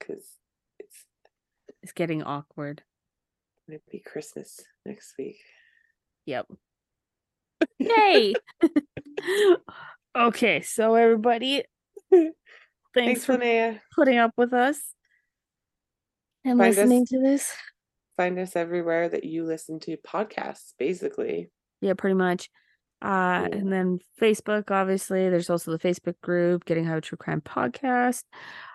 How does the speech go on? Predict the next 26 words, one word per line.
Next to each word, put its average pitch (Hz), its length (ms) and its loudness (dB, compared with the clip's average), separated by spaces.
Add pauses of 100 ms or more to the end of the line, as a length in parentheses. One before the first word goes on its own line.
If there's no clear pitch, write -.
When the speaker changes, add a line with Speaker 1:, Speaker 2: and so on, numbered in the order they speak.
Speaker 2:
Um, 202 520 0
and 214 160 0
then 220 720 2 (260)
you 240 260 2
can 240 180 0
always 233 220 2
communicate 233 520 0
with 226 140 -6
us. 240 520 -4 (280)
Tell 202 180 0
us 196 160 0
whatever 196 320 2
the 190 80 0
heck 202 280 -2
you 202 60 -6
feel 208 300 2
like. 196 260 2 (560)
Um, 190 800 0 (880)
and 196 160 0
if 180 120 -2
it's 196 120 -10
funny 247 540 -2 (280)
or 170 380 -6
good 160 300 -4
or 156 200 -8
interesting, 180 800 -6